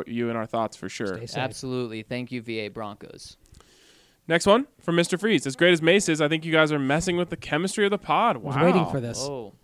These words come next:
Speaker 1: "I've been following Mace forever on Twitter and seven sixty, but I come to B S N for the interactions between Ryan and Zach." This is mean. Um, I'm gonna stop there. But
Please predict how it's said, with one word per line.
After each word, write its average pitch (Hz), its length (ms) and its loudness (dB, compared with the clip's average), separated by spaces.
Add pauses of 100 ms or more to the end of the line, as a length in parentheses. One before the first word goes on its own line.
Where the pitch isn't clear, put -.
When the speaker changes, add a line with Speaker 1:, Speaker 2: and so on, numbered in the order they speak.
(420)
Speaker 1:
"I've 135 120 0
been 156 100 0
following 185 340 8
Mace 180 200 2
forever 151 400 4
on 135 120 2
Twitter 143 220 -2
and 135 100 -2
seven 127 220 -2
sixty, 143 320 -6
but 123 140 -2
I 127 100 0
come 160 180 -4
to 170 60 -4
B 160 140 0
S 160 120 -2
N 156 140 -2
for 156 80 -8
the 131 80 -4
interactions 143 520 -2
between 156 200 -8
Ryan 120 240 -2
and 131 120 -8
Zach." 190 360 -4 (400)
This 160 140 -12
is 185 100 -10
mean. 170 400 -6 (760)
Um, 135 680 4 (920)
I'm 220 120 -2
gonna 339 100 0
stop 320 300 -4
there. - 220 -8 (420)
But 160 340 4